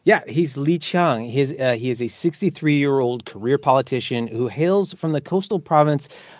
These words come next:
of Zhejiang, just south of Shanghai. Now, analysts who are trying to understand what he's all about, what he stands for, where he might take things,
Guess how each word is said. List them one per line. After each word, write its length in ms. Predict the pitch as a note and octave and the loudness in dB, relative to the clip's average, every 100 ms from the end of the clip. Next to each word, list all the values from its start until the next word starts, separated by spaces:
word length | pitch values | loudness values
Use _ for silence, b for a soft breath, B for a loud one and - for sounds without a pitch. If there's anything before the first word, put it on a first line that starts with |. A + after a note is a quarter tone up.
| - | 0
of 220 | C3 A#2+ | 0 4
Zhejiang, 500 | E3+ E3 D3 B2+ A2 | 8 8 8 4 2
just 220 | A#2 - | -4 -2
south 240 | A#2+ G#2+ G#2+ | 0 0 -2
of 100 | F#2 | -8
Shanghai. 560 | - G#2 F#2 F2+ D#2+ _ B B B - | -4 -4 -4 -8 -10 _ B B B 0
Now, 140 | F#3 | 2
analysts 680 | F3+ A3 A#3+ A3 - - - | 4 6 4 2 -2 -10 -12
who 400 | A3 A3 E3+ D3+ | -12 -6 -2 0
are 60 | D3+ | 2
trying 220 | F3 E3+ | 4 4
to 60 | |
understand 600 | E3+ D#3 C3+ D#3 C3+ B2+ | 4 0 0 0 0 0
what 240 | A#2 A#2+ C3+ | 0 0 0
he's 160 | B2+ | 2
all 140 | B2+ A#2+ | 2 4
about, 280 | A2+ A#2 A#2 | 4 4 4
what 100 | A#2 | 0
he 80 | |
stands 400 | A2 - A#2 A2+ | -2 -4 -2 -4
for, 240 | - B2 G#2+ | -4 -2 -2
where 160 | A2 | 0
he 60 | A2 | -2
might 300 | G#2+ G#2 - | -2 -4 -6
take 240 | C#3 F3 | 0 0
things, 480 | - D3 B2+ B2 B2 | 0 -2 0 -2 -6